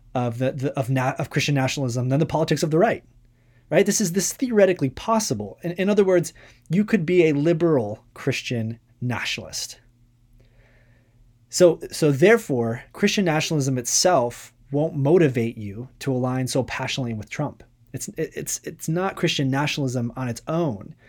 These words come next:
In addition, you need to couple Christian nationalism with a theory about God's moral priorities, God's legal priorities. What would it mean for America to be exceptional, to be a Christian nation?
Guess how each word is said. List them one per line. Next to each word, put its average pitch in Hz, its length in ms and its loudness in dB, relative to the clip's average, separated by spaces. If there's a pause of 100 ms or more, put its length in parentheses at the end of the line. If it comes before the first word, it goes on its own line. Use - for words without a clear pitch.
(380)
In 170 100 2
addition, 208 440 6
you 185 60 2
need 196 140 2
to 175 100 2
couple 277 400 4
Christian 151 280 -2
nationalism 120 680 -4 (320)
with 156 160 4
a 160 60 4
theory 196 320 4
about 151 320 4
God's 139 480 0 (220)
moral 135 640 0
priorities, 117 640 -6 (340)
God's 131 460 0
legal 135 580 0
priorities. 117 720 -6 (960)
What 151 220 2
would 185 100 6
it 175 140 4
mean 156 280 2
for 127 240 -6 (120)
America 131 480 0
to 131 160 -2
be 135 180 -2
exceptional, - 800 -4
to 123 120 -6
be 120 100 -2
a 117 60 -2
Christian - 500 -4
nation? 117 440 -4